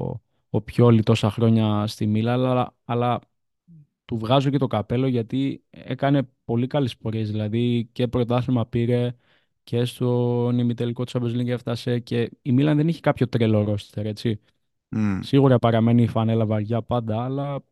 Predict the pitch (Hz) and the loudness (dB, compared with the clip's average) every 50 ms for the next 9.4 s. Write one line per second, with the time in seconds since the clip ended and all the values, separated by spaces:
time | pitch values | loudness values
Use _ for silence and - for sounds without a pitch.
0 | _ _ _ _ _ - - 135 147 143 143 143 147 147 139 - - 123 113 113 | _ _ _ _ _ -6 -2 -2 0 2 2 4 2 2 2 0 0 -2 0 0
1 | 127 123 - - 117 110 113 113 120 123 123 117 - - 127 127 127 120 123 - | 0 -2 -2 -2 -4 -4 -2 -2 -2 -2 -4 -6 -8 -6 -4 -2 -2 -2 -2 -4
2 | 110 117 127 139 143 139 131 _ _ _ _ - 147 147 - 151 143 139 139 123 | -4 -2 0 0 -2 -2 -4 _ _ _ _ -18 -14 -10 -8 -6 -2 0 0 0
3 | 113 120 110 113 107 104 - - 117 117 120 - 139 143 143 143 151 - _ - | 0 0 0 0 -2 -2 -4 -4 -4 -4 -4 -2 -2 -2 -2 -2 -4 -6 _ -20
4 | - - - _ _ _ _ _ _ - 117 127 131 135 131 127 - 143 151 156 | -20 -20 -20 _ _ _ _ _ _ -2 2 2 4 4 4 2 2 2 0 0
5 | 143 - 131 120 117 123 139 143 139 123 127 120 120 117 - 123 131 135 123 127 | 0 0 0 0 2 2 2 2 0 0 0 -2 -2 -2 -2 -2 -2 -2 -2 -2
6 | 117 113 110 - _ - _ - - 120 113 110 113 107 107 127 135 139 131 123 | -4 -4 -6 -8 _ -20 _ -10 -6 -2 -2 0 0 0 2 2 4 6 6 6
7 | 117 110 123 - _ _ _ _ _ 165 127 107 110 107 104 98 113 123 127 123 | 4 4 0 -6 _ _ _ _ _ -2 0 0 2 2 2 2 2 2 2 2
8 | 117 107 110 117 120 117 117 110 113 110 113 117 113 - - - 123 120 113 113 | 2 0 0 0 0 0 0 -2 -2 -4 -4 -4 -6 -6 -6 -4 -4 -2 -2 -4
9 | 107 - 104 110 104 104 101 110 | -6 -4 -6 -4 -4 -6 -6 -10